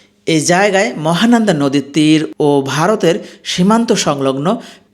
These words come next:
প্রায় দশ একর জমিতে উনিশশো সাতানব্বই সালে নির্মিত হয় বাংলাবান্ধা স্থলবন্দর, যেখান থেকে নেপালের সাথেও বাংলাদেশের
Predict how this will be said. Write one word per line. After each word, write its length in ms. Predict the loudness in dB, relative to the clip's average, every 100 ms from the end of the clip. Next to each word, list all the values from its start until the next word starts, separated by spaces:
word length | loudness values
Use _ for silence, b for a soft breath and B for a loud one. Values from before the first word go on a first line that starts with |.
| _
প্রায় 320 | 0 2 -2 0
দশ 240 | 0 0 -2
একর 220 | -2 -2
জমিতে 400 | -2 -4 -2 -2 -4 B B B
উনিশশো 360 | -4 -2 2 0
সাতানব্বই 580 | 0 -2 0 -2 0 0
সালে 260 | 2 2 2
নির্মিত 400 | 2 -2 -2 -4
হয় 300 | -4 -4 -6 B B B
বাংলাবান্ধা 640 | -4 -2 2 2 2 0 -2 -4 -6
স্থলবন্দর, 640 | 0 0 2 0 -2 -2 -4 B B B
যেখান 340 | -4 -2 0 0
থেকে 260 | 0 2 2 2
নেপালের 380 | 0 0 0 0
সাথেও 360 | -4 -6 -4 -4 -4 B B B
বাংলাদেশের 580 | -4 -2 -2 -2 -2 -4